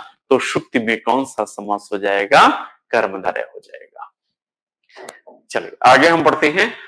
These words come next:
अगले question की तरफ। Question number बाईस, मनोनयन का सही संधि विच्छेद। मनोनयन है तो मनः धन नयन बराबर मनोनयन होता है। तो इसमें देखिए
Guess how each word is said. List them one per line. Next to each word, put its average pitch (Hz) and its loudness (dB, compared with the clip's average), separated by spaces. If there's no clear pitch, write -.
अगले 113 2
question 151 -4
की 156 -4
तरफ। 170 -2
Question 110 -8
number 101 -10
बाईस, 127 4
मनोनयन 139 4
का 135 4
सही 127 -2
संधि 104 -10
विच्छेद। 101 -4
मनोनयन 139 2
है 160 -10
तो 120 -6
मनः 123 0
धन 113 -6
नयन 110 -2
बराबर 101 -2
मनोनयन 104 -2
होता 127 0
है। 170 4
तो 170 2
इसमें 131 0
देखिए 113 0